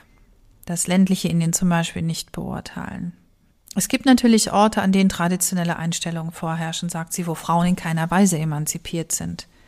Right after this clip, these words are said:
Und ich frag mich, ob ihr Vater sie wohl mehr gedrängt hätte, eine Naturwissenschaft zu studieren, wäre sie ein Mann. Aber auf diese Frage geht sie nicht ein. Sie sagt, "Wer weiß,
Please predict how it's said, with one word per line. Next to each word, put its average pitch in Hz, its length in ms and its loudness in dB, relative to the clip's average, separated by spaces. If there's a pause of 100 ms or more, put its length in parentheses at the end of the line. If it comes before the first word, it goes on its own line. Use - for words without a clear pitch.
(1160)
Und 202 140 6
ich 214 140 4
frag 220 240 -6
mich, 254 200 -4
ob - 240 -12
ihr 196 280 0
Vater 196 600 -2
sie 208 220 0
wohl 202 100 4
mehr 190 220 4
gedrängt 214 680 0
hätte, 220 480 0 (1000)
eine 185 160 0
Naturwissenschaft 190 960 -2 (140)
zu - 180 -4
studieren, 202 1040 0 (880)
wäre 175 300 0
sie 180 160 -2
ein 180 200 0
Mann. 143 340 -6 (920)
Aber 180 420 0
auf 180 100 -2
diese 233 260 0
Frage 226 320 4
geht 220 200 0
sie 220 120 2
nicht 214 200 4
ein. 285 200 0
Sie 175 120 -2
sagt, 175 340 -4 (1040)
"Wer 185 140 2
weiß, 254 380 0